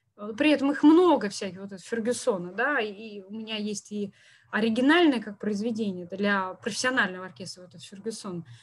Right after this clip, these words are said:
но, э, духовой оркестр детский это не сыграет. Мы сделали в уменьшенной, такой, в упрощённой форме,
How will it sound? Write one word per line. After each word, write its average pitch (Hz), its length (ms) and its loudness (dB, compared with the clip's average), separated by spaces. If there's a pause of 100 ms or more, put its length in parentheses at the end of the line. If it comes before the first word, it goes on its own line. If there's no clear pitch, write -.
(200)
но, 277 520 4
э, 180 580 -6
духовой 226 440 0
оркестр 208 480 -4
детский 220 360 -4
это 254 120 -6
не 277 100 -2
сыграет. 349 400 -4
Мы 339 120 6
сделали 285 440 2
в 208 180 -6
уменьшенной, 208 600 0
такой, 196 240 -8
в 202 100 0
упрощённой 254 720 0
форме, 262 500 -4